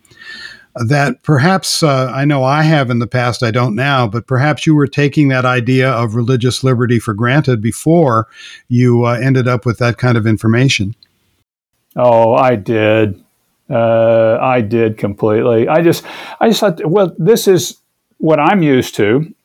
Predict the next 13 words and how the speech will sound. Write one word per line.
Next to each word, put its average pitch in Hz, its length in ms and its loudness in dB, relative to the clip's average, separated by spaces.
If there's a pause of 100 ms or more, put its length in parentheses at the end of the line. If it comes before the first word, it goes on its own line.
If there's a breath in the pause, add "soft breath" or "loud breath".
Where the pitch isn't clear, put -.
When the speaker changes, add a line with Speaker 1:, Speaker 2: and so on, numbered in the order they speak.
(160)
Speaker 2:
This 143 160 0
is 143 120 0
what 131 160 0
I 185 180 2
believe 123 420 0
in, 131 280 -2 (240 loud breath)
and 165 160 0
surely 190 340 0
the 143 120 -2
whole 156 280 0
world 131 380 0
has 95 340 -2
it." - 180 -10